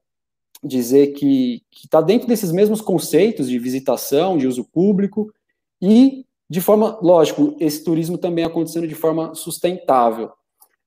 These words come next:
Ah, ô, ô, Bruno,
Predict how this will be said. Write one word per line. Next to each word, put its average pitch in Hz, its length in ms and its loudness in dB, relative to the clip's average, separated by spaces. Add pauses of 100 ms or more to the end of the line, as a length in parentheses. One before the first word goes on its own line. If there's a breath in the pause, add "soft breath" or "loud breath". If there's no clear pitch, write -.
(240)
Ah, 180 840 4 (880)
ô, 185 260 4
ô, 196 60 4
Bruno, 180 640 0